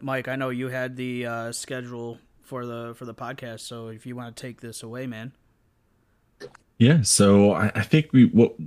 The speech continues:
Speaker 2: what we were gonna talk about before we look into this week, um, I know the schedule was dropped,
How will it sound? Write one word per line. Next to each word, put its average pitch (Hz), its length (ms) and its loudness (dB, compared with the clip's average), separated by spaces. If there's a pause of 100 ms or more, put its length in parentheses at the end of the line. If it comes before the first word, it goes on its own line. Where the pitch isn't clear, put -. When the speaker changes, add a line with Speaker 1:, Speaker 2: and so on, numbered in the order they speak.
Speaker 2:
what 107 160 8
we 107 140 10
were 98 100 8
gonna 92 200 8
talk 90 240 2
about 82 320 2
before - 280 4
we 82 400 6
look 90 220 2
into 80 160 8
this 73 320 6
week, 85 360 6
um, 71 300 4
I - 60 2
know 80 140 8
the 73 60 4
schedule 76 320 4
was - 120 4
dropped, - 560 0